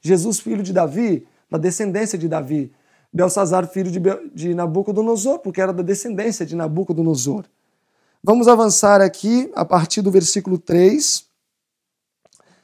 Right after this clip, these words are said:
Na verdade, vamos fazer uma pequena leitura, né, a partir do verso um, que talvez você ainda não viu a introdução. "O rei Belsazar deu um grande banquete a mil dos seus senhores e bebeu vinho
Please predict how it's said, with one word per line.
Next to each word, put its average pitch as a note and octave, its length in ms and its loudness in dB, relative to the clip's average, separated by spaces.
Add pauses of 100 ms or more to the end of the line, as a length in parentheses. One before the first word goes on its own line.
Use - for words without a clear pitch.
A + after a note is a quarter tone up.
(160)
Na E4+ 80 -10
verdade, A#3 280 0
vamos C4 160 -4
fazer A#3+ 220 0
uma A#3 120 0
pequena A#3 340 -2
leitura, A3+ 420 -2
né, E3+ 100 -4
a E3 40 -2
partir E3 260 -2
do D#3+ 80 -4
verso E3+ 320 0
um, E3+ 260 0 (280)
que - 80 -14
talvez E3+ 300 -2
você E3 180 -6
ainda E3 200 -2
não D#3 120 -4
viu D#3 100 -4
a E3 40 -2
introdução. D#3+ 680 -2 (180)
"O F3+ 160 0
rei F#3+ 280 6
Belsazar G3 1080 4
deu F#3+ 200 8
um G3+ 100 4
grande A#3+ 340 4
banquete G#3 560 4
a G3+ 80 6
mil G3+ 340 -2
dos B3 180 -2
seus A#3+ 200 2
senhores E3+ 680 2 (220)
e G#3 100 2
bebeu G3+ 400 8
vinho G#3+ 520 4